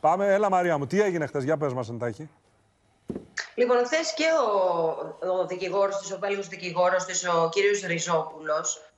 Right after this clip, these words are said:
Speaker 2: ε, ξεκίνησε λέγοντας ότι βάλαν την, ε, Εύα Καηλή τρεις μέρες σε απομόνωση, μεταξύ έντεκα και δεκατρείς Ιανουαρίου, όσο δηλαδή ο Παντσέρη έκλεινε τη συμφωνία με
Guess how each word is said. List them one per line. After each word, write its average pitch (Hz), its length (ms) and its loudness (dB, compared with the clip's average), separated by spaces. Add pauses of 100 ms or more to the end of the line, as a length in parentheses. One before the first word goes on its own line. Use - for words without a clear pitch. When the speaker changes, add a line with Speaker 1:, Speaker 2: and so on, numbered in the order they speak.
(200)
Speaker 2:
ε, 165 340 2
ξεκίνησε 247 540 -2
λέγοντας 262 480 2 (140)
ότι 220 200 0 (1120)
βάλαν 240 380 2
την, 208 200 4
ε, 180 580 2
Εύα 214 220 -2
Καηλή 196 380 0 (260)
τρεις 247 220 0 (200)
μέρες 220 420 0
σε 196 60 -4 (100)
απομόνωση, 180 680 -4 (180)
μεταξύ 185 380 -4 (100)
έντεκα 196 320 -2
και 165 140 -10
δεκατρείς 165 420 -2 (120)
Ιανουαρίου, 160 600 0 (240)
όσο 180 120 -4 (100)
δηλαδή 190 340 0 (140)
ο - 0 - (100)
Παντσέρη 190 480 0
έκλεινε 202 320 -2
τη 175 120 -12
συμφωνία 160 520 -2 (680)
με 196 80 6